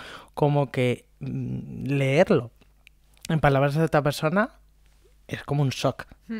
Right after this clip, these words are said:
Speaker 1: De repente dicen, "Pero esto piensan de mí, esto soy yo". Y, y ya te digo que un poco la reflexión mía, ¿no? Es como,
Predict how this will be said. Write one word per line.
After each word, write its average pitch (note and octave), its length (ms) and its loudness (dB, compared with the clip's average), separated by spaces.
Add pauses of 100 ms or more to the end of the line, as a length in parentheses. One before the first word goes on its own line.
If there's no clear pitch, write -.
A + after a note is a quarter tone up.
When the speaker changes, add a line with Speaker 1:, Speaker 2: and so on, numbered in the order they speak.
(260)
Speaker 1:
De G#3 160 -8
repente A#3 260 2
dicen, D3 220 2
"Pero A#2 280 -2 (460)
esto - 280 -6
piensan E3 320 0
de C3 60 0
mí, B2 200 -2
esto - 260 -4
soy C3 200 -2
yo". F3 240 -2 (240)
Y, B2 460 -4
y B2 60 -6
ya C#3+ 140 0
te A#3 140 2
digo D3 240 4
que C3+ 100 0
un C3 80 -2
poco D#3+ 220 4
la F3+ 120 6
reflexión F3 1080 4
mía, G3+ 320 4
¿no? G#3+ 180 6
Es G3 160 4
como, D3+ 280 2